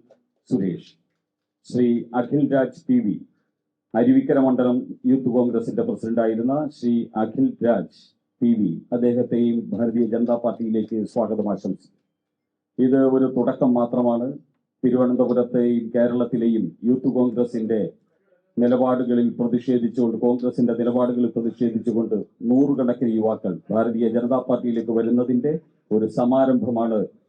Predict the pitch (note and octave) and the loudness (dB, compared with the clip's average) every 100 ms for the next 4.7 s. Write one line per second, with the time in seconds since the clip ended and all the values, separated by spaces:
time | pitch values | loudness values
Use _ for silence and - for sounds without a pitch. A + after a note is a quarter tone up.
0 | _ _ - B2 B2+ B2 B2+ A#2+ B2 A#2 | _ _ 0 2 4 2 2 2 2 2
1 | A#2 - A#2 A#2+ A#2 A2+ A#2+ A2+ G#2+ A#2 | 0 0 -2 0 -2 0 0 0 -2 -2
2 | A#2 B2 A#2 A2+ A#2 A2 G2+ A2+ G#2 A#2 | 2 2 0 -2 -2 -4 -4 -2 -2 -2
3 | A#2 B2 E3 - _ _ _ A2 A#2 A#2+ | 0 0 0 -4 _ _ _ -2 2 2
4 | A#2 A#2 A#2 A2 G#2+ - B2 | 2 2 0 -2 -4 -2 2